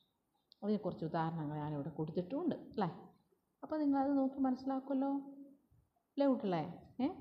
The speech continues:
അപ്പം ഞാൻ ധാരാളം സക്രമക്രിയ, അകർമ്മക്രിയ ഒക്കെ കൊടുത്തിട്ടുണ്ട്. അത് വെച്ചിട്ട് നിങ്ങൾ ഇതുപോലെ ക്രിയകൾ ഉണ്ടാക്കി പഠിക്കണം. ഏ? അപ്പോൾ നിങ്ങൾക്ക് ഇതിൻ്റെ നിയമങ്ങൾ എന്താണെന്ന് മനസ്സിലാക്കി കഴിഞ്ഞാൽ നിങ്ങൾക്ക് എന്ത് മനസ്സിലാക്കിയെടുക്കാം?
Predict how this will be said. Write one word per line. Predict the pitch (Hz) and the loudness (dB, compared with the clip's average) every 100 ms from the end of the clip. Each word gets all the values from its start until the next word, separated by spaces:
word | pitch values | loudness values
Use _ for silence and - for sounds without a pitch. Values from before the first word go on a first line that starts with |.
| - - _ _ | -14 -20 _ _
അപ്പം | - 269 415 330 | 2 2 4 4
ഞാൻ | 285 285 | 4 6
ധാരാളം | 269 285 302 311 330 349 349 - - - | 6 6 4 2 0 -2 -4 -12 -6 2
സക്രമക്രിയ, | 277 285 285 285 277 269 | 6 10 10 10 10 10
അകർമ്മക്രിയ | 277 262 269 262 269 277 | 12 10 8 8 8 8
ഒക്കെ | 277 277 285 | 8 8 10
കൊടുത്തിട്ടുണ്ട്. | 269 247 220 185 | 12 10 8 6
അത് | 160 - 226 | 6 8 10
വെച്ചിട്ട് | 262 262 269 254 | 10 10 10 10
നിങ്ങൾ | 220 240 | 10 8
ഇതുപോലെ | 220 190 - 226 233 262 | 8 4 6 8 10 10
ക്രിയകൾ | 262 196 190 226 | 8 8 10 8
ഉണ്ടാക്കി | 208 190 185 214 | 8 6 6 6
പഠിക്കണം. | 226 247 247 240 175 - - - - | 8 8 10 10 6 4 -10 -16 0
ഏ? | 247 359 - - _ _ _ _ - | 2 2 -4 -20 _ _ _ _ -2
അപ്പോൾ | 226 | 4
നിങ്ങൾക്ക് | 254 214 208 202 | 6 6 4 2
ഇതിൻ്റെ | 196 208 | 4 6
നിയമങ്ങൾ | 196 180 202 240 254 165 | 6 8 10 10 10 8
എന്താണെന്ന് | 160 175 175 180 | 6 6 6 6
മനസ്സിലാക്കി | 175 165 - 185 180 175 | 4 2 2 2 2 4
കഴിഞ്ഞാൽ | 170 165 170 170 240 370 - - - - _ - | 4 6 4 6 6 6 -6 -20 -20 -20 _ 4
നിങ്ങൾക്ക് | 180 175 | 6 8
എന്ത് | 170 175 | 8 8
മനസ്സിലാക്കിയെടുക്കാം? | 175 170 - 180 170 180 175 175 165 165 165 165 | 6 4 4 6 6 8 6 6 4 6 6 2